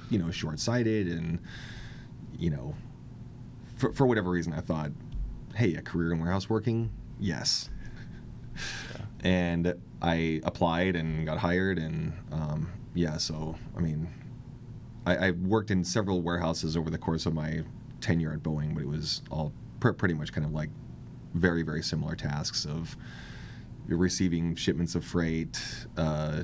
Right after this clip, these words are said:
Speaker 1: checking the part number on the part against the paperwork that it comes with, and verifying quantity, and then
Speaker 2: Yep.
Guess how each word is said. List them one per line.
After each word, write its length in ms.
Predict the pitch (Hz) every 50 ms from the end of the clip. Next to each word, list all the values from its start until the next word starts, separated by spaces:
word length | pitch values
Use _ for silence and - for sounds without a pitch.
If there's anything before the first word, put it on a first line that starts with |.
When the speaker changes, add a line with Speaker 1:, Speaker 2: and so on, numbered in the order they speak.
| -
Speaker 1:
checking 440 | - - 95 87 - 92 87 87 85 82
the 240 | 80 80 80 80 - -
part 180 | - 98 -
number 460 | 87 90 85 85 82 85 85 85 82 82
on 100 | 82 82
the 60 | 80
part 400 | - - - 82 82 82 80 - - - - - - - - -
against 280 | 90 85 85 85 82 -
the 100 | - 82
paperwork 680 | - - 92 82 - 82 82 82 85 80 80 - - -
that 100 | 85 82
it 40 | 87
comes 220 | - - 82 80 82
with, 280 | 85 82 82 80 - 80
and 160 | 80 80 80
verifying 420 | 82 82 85 85 - 82 82 82
quantity, 520 | 82 - 80 80 80 80 82 82 80 82 85
and 100 | 82 82
then 280 | 82 82 82 82 82 -
Speaker 2:
Yep. 100 | - -